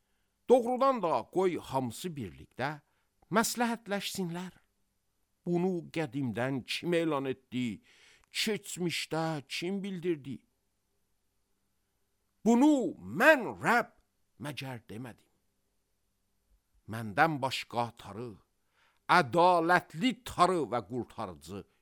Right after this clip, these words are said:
yoxdur. Məndən başqası yoxdur. Ey dünyanın bütün ucqar yerlərində yaşayanlar, mənə tərəf dönün və xilas olun,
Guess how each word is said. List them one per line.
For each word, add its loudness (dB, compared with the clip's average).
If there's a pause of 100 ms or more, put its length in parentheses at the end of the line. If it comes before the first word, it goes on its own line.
(180)
yoxdur. -10
Məndən 6
başqası -2
yoxdur. -2 (2250)
Ey -4
dünyanın 4
bütün 2
ucqar 4
yerlərində 2
yaşayanlar, -4 (240)
mənə 8
tərəf 2
dönün 4
və 2
xilas 4
olun, 4